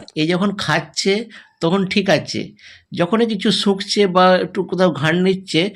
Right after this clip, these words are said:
নাকটা অনেকটা বড় হয়ে যাচ্ছে। এটা হচ্ছে চিড়িয়াখানার নতুন আকর্ষণ, এবারে, এবারের মানে দু হাজার পঁচিশের নতুন আকর্ষণ। যদি আমি কিছু ভুল বলে থাকি, অবশ্যই তোমরা কমেন্টে বলবে।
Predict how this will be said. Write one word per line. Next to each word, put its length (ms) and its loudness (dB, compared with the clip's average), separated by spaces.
নাকটা 420 0
অনেকটা 500 2
বড় 240 4
হয়ে 200 2
যাচ্ছে। 420 -6
এটা 240 0
হচ্ছে 240 2
চিড়িয়াখানার 600 2
নতুন 340 0
আকর্ষণ, 540 -2
এবারে, 400 0
এবারের 400 2
মানে 180 0
দু 120 -4
হাজার 260 2
পঁচিশের 460 -2
নতুন 300 0
আকর্ষণ। 600 -4
যদি 220 2
আমি 140 0
কিছু 220 0
ভুল 220 4
বলে 220 4
থাকি, 420 -2
অবশ্যই 400 0
তোমরা 280 0
কমেন্টে 420 0
বলবে। 460 0